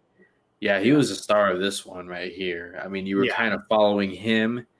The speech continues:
Speaker 1: and, uh, you know, just seeing the world, the universe overrun by, by zombies. Not just, you know, the reality, but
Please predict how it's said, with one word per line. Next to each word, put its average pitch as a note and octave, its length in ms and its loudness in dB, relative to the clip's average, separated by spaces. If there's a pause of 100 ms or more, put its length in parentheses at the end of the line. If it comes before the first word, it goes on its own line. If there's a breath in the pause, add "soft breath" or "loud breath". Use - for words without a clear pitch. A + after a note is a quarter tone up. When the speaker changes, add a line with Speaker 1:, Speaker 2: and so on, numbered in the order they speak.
(600)
Speaker 1:
and, F#2+ 400 0
uh, F2+ 760 2 (120)
you G2 140 -10
know, F2+ 160 -4
just F#2 320 -6
seeing F#2+ 640 -2 (180)
the G2 140 -4
world, F#2 580 4 (160)
the F#2 80 -4
universe F2+ 600 0
overrun F#2 420 -4
by, F2 360 -2
by F#2 260 -6
zombies. G2 640 -6 (580)
Not G#2+ 280 -2
just, - 760 -2 (140)
you G2 180 -12
know, F2 440 -8 (300)
the F#2 120 -2
reality, F#2 640 2
but F2 460 -2